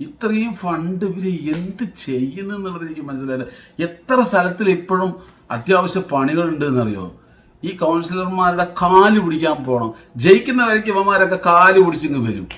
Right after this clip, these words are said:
ഞാൻ എന്ത് വേണമെങ്കിലും ചെയ്തു തരാം, നിങ്ങൾക്ക് ഇവിടെ എന്ത് വേണമെങ്കിലും തരാം, വേണമെങ്കിൽ എയറോപ്ലെയിൻ വേണമെങ്കിൽ ഞാൻ നിങ്ങളുടെ വീട്ടിൻ്റെ മുന്നിൽ കൊടുത്തുതരാം എന്ന് പറയും. ഏ, നിങ്ങൾക്ക് ഫ്ലൈറ്റിൽ പോകാം, ഒരു കുഴപ്പമില്ല, നമ്മളെല്ലാം ശരിയാക്കി തരാമെന്ന് പറയും. പിന്നീട് ജയിച്ചു കഴിഞ്ഞാൽ, പോയി കഴിഞ്ഞു പറഞ്ഞാൽ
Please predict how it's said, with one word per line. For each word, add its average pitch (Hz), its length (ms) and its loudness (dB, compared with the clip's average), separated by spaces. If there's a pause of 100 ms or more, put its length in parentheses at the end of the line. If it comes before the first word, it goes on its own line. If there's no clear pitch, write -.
(300)
ഞാൻ 214 220 0
എന്ത് 302 200 0
വേണമെങ്കിലും 277 260 4
ചെയ്തു 226 160 -4
തരാം, 202 200 2
നിങ്ങൾക്ക് 226 320 -2
ഇവിടെ 240 160 4
എന്ത് 285 380 2
വേണമെങ്കിലും 247 360 2
തരാം, 202 160 8
വേണമെങ്കിൽ 208 260 4
എയറോപ്ലെയിൻ 240 600 4
വേണമെങ്കിൽ 226 280 0
ഞാൻ 202 160 0
നിങ്ങളുടെ 196 240 0
വീട്ടിൻ്റെ 185 280 -2
മുന്നിൽ 175 220 0
കൊടുത്തുതരാം 165 440 0
എന്ന് - 260 -2
പറയും. 160 220 -4 (1300)
ഏ, 180 80 8 (420)
നിങ്ങൾക്ക് 202 360 0
ഫ്ലൈറ്റിൽ 190 460 4
പോകാം, 190 360 4
ഒരു 220 60 -2
കുഴപ്പമില്ല, 196 560 2
നമ്മളെല്ലാം 170 420 2
ശരിയാക്കി 165 320 0
തരാമെന്ന് 151 320 4
പറയും. 117 260 -2 (260)
പിന്നീട് 220 400 0
ജയിച്ചു 196 460 6
കഴിഞ്ഞാൽ, 214 240 2
പോയി 190 200 2
കഴിഞ്ഞു 180 340 -2
പറഞ്ഞാൽ 175 420 -2